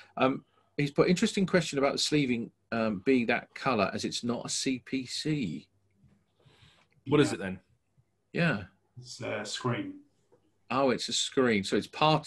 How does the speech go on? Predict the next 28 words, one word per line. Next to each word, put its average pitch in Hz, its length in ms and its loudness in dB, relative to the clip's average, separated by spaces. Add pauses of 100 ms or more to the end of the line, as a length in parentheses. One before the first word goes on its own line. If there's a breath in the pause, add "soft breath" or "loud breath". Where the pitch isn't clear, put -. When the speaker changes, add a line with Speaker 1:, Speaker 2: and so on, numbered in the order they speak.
(120)
Speaker 1:
So 123 240 4 (200 loud breath)
screening 190 420 6
is 127 80 2
part - 280 8
of - 40 6
the 123 140 10
earthing, 107 300 8
though, 80 120 4
isn't 117 220 2
it? 76 100 0
It's, - 280 -6
it's, - 360 -2 (160 soft breath)
or 131 120 6
is 131 80 2
it 147 60 6
a - 40 4
functional 170 480 2
earth? - 240 -4 (1600)
Is 110 140 -6
it 110 100 0
screening 139 380 2
for 117 140 -4
functional 120 500 -2
earthing? 85 320 -6 (120)
So 104 180 4
it - 100 2
provides 117 480 2
a, 104 140 2